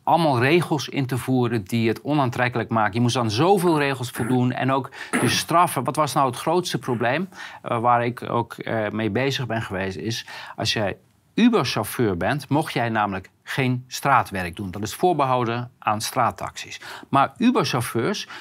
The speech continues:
die hadden allemaal een, gewoon een, een, een, een daklichtje gekocht... en die stonden overal in de stad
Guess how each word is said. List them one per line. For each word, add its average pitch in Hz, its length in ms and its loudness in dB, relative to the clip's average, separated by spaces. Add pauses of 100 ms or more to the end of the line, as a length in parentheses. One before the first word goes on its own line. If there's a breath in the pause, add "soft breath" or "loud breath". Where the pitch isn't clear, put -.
die 156 120 0
hadden 151 180 4
allemaal 156 380 2
een, 135 140 0
gewoon - 240 -4
een, 143 260 -2
een, 127 120 0
een, 104 360 -4
een 104 260 -6
daklichtje 147 480 -2
gekocht... - 480 -4
en 175 100 0
die 165 100 4
stonden 160 340 0
overal 170 420 2
in 143 100 -2
de 139 80 2
stad 117 400 -2